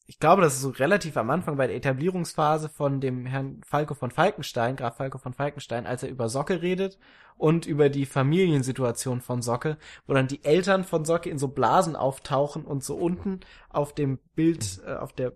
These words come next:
Speaker 1: auf dem Bildboden quasi ein Pferd langsam über eine grüne Wiese galoppiert, die, was so drüber gelegt ist über dieses Bild.
Speaker 2: Stimmt, ja.
Speaker 1: Was auch sehr Cartoon, äh, esque einfach wirkt und so ein bisschen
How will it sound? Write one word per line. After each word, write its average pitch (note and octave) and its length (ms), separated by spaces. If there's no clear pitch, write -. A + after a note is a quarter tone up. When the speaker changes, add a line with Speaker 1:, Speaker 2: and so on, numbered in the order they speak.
Speaker 1:
auf G3+ 140
dem B2+ 180
Bildboden F3+ 640
quasi D#3+ 460
ein C3+ 180
Pferd D#3+ 360
langsam D#3 460
über D3 200
eine C3+ 180
grüne D#3+ 340
Wiese D#3+ 240
galoppiert, C3 600
die, C3+ 400
was C3 160
so C#3+ 80
drüber E3 360
gelegt A#2+ 300
ist B2+ 100
über A#2 160
dieses A#2 260
Bild. A#2+ 220
Speaker 2:
Stimmt, G#2 260
ja. G2+ 240
Speaker 1:
Was A#2+ 120
auch C3 180
sehr C3+ 220
Cartoon, D3 560
äh, A#2+ 320
esque - 340
einfach B2 320
wirkt B2 280
und B2 100
so C3 80
ein B2 100
bisschen B2+ 460